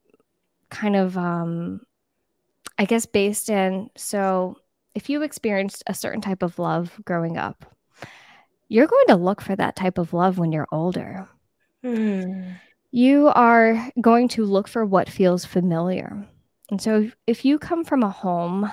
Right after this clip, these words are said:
Speaker 1: where your parents dismissed your feelings, where they criticized you, where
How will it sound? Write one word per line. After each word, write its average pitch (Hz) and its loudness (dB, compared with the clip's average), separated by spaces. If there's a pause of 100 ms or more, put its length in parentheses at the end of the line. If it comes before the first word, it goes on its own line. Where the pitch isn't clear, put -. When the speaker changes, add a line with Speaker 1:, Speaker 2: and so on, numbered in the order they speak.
Speaker 1:
where 180 -2
your 185 -4
parents 175 -6
dismissed 185 -8
your 196 -2
feelings, 175 -2
where 170 -2
they 170 -8
criticized 185 -4
you, 175 0
where 165 -2